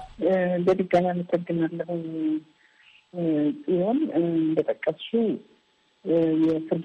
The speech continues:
ቤቱን ሪፎርም መልክ ለማስያዝና ቀጣይነት ባለው ሁኔታ ስርዓት ለመዘርጋት ሁለት በጣም ወሳኝ የሆኑ አዋጆች ወጥተዋል።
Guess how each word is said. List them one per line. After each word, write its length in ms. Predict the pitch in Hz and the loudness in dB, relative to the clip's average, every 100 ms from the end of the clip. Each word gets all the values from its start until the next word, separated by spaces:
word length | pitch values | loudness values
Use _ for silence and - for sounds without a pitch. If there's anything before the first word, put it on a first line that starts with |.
| 165 | 2
ቤቱን 400 | 160 156 165 156 151 147 | 0 0 0 2 2 2
ሪፎርም 540 | 156 - - 180 208 220 147 | -2 -6 0 2 2 0 -2
መልክ 320 | 156 151 - - 156 156 - _ | -2 -4 -8 -6 -4 -4 -8 _
ለማስያዝና 760 | 151 147 147 147 143 143 143 165 247 285 - _ _ _ - 147 156 156 | -2 2 0 0 0 2 0 0 -2 -2 -12 _ _ _ -6 -2 0 0
ቀጣይነት 540 | - - 143 147 147 147 | -4 0 2 2 0 -2
ባለው 360 | 143 143 147 | -2 -2 -4
ሁኔታ 360 | 147 147 147 151 151 156 156 160 156 165 | -2 0 0 -2 -2 -2 -6 -8 -10 -8
ስርዓት 460 | - 151 - 147 - - 147 139 | -2 0 0 -2 -6 -4 -2 -2
ለመዘርጋት 720 | 147 147 147 147 151 208 262 - - _ _ _ _ 165 156 151 147 143 143 143 | -2 -2 0 -2 2 2 2 -2 -20 _ _ _ _ -2 2 2 2 0 0 -2
ሁለት 360 | 160 147 151 - - - - 170 156 | -2 0 0 -2 -20 -20 -8 -4 -2
በጣም 260 | 160 151 151 | 0 0 0
ወሳኝ 380 | 156 156 151 143 147 147 | -2 -2 0 0 -2 -4
የሆኑ 300 | 151 151 151 151 | -4 -2 -2 -2
አዋጆች 440 | 143 147 - 139 | -2 -2 -4 -4
ወጥተዋል። 460 | 151 - - 160 | -4 -4 -2 0